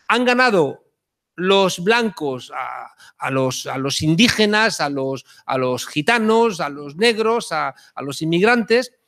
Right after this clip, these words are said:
Y en términos nacionales ha ganado el centro a la periferia, ¿no? Ahí es muy importante entender el peso todavía que arrastramos de la restauración canovista, ¿no? Es muy importante entender que cada vez que en España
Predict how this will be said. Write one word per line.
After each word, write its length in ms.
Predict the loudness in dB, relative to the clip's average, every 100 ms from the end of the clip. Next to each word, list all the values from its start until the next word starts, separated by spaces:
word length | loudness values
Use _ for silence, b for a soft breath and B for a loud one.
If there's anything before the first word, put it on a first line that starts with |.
| _ _ _ 0
Y 120 | 0
en 160 | 2
términos 480 | 0 -2 -2 -4 -4
nacionales 840 | -4 -6 -4 -2 0 0 0 -2 -4
ha 100 | 0
ganado 300 | 2 2 2
el 80 | 0
centro 640 | 0 0 2 0 -2 _ _ -2
a 80 | 0
la 160 | 0
periferia, 640 | -2 -6 -8 -10 -10 -14 _ _ _ -6
¿no? 320 | -4 -6 -14 b b b
Ahí 160 | 2 2
es 100 | 2
muy 180 | 2
importante 540 | 2 0 0 2 2 0
entender 680 | -2 -2 0 0 -2 -10 _ _ _ _ _
el 200 | -4 0
peso 280 | 0 2 2
todavía 560 | 4 4 4 2 2
que 260 | 0 0 2
arrastramos 760 | 2 0 -2 -2 0 0 -2 B B _
de 160 | 0
la 120 | 2
restauración 1120 | 0 0 0 0 2 4 6 6 4 0 -8 -16 _ _ _ _ _
canovista, 640 | -2 2 2 2 -4 -12 _ _ -12
¿no? 200 | -8 -6
Es 120 | -4
muy 140 | 0
importante 560 | 0 0 -2 0 0 0
entender 400 | -2 -2 0 -2
que 120 | -2
cada 180 | -2 0
vez 120 | -2
que 100 | -2
en 60 | -4
España 580 | -4 -4 -2 -2 -6